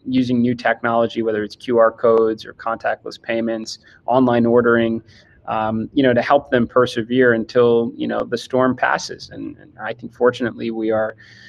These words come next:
you know, getting close to that point. Uh, we just need to get a lot more shots in the arms. Um, and of course, I think we all know, uh, people who've, you know, been in-, impacted by the, uh,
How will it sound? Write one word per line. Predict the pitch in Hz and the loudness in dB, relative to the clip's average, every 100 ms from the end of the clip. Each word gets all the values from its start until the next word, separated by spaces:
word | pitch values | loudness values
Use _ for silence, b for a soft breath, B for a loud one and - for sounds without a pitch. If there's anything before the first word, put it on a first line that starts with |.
| B B - | B B 2
you | |
know, | 123 113 | 2 4
getting | 131 127 120 | 2 2 0
close | - 135 127 | 2 2 4
to | 131 | 0
that | 123 113 | 2 0
point. | - 147 117 - 117 | 0 0 0 -4 -12
Uh, | 110 113 | -10 -10
we | 117 | -10
just | 110 - | -12 -6
need | 117 | -6
to | 110 | -2
get | 113 | 0
a | |
lot | 110 110 117 | 2 0 -2
more | 110 | -10
shots | - 113 110 - | -4 -2 -2 -4
in | |
the | 113 107 | -8 -6
arms. | 107 117 - - - | -8 -10 -14 -18 -8
Um, | 117 110 113 - B B B B - | -8 -6 -6 -10 B B B B -2
and | 139 | -2
of | - | 2
course, | 156 143 123 | 2 4 0
I | |
think | 135 127 | -2 0
we | 127 | 0
all | 117 127 143 | 4 4 6
know, | 139 107 110 - _ | 4 2 -4 -8 _
uh, | 120 117 113 | -14 -10 -12
people | - 120 123 113 | -10 -12 -6 -8
who've, | 104 117 110 107 - | -6 -12 -12 -14 -10
you | 123 | -10
know, | 107 | -8
been | 107 113 | -8 -6
in-, | 113 110 - | -8 -10 -2
impacted | 127 123 120 120 120 110 | -2 0 -2 -2 -6 -2
by | 113 110 | -2 -2
the, | 110 110 107 | -8 -8 -4
uh, | 107 107 | -4 -4